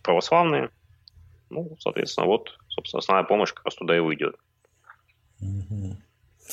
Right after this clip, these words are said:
Speaker 2: А, так, ну давайте, а, вот я еще одну вещь хотел спросить. А,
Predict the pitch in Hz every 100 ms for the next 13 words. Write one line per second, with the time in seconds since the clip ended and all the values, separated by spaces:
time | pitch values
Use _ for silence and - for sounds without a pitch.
0 | - - - - - - 113 110 107 127
1 | 143 143 139 170 196 208 226 220 202 185
2 | 151 147 143 139 127 - - 131 123 190
3 | 196 160 156 - 165 147 147 156 170 240
4 | - 165 151 147 127 123 135 131 - 127
5 | - 127 123 117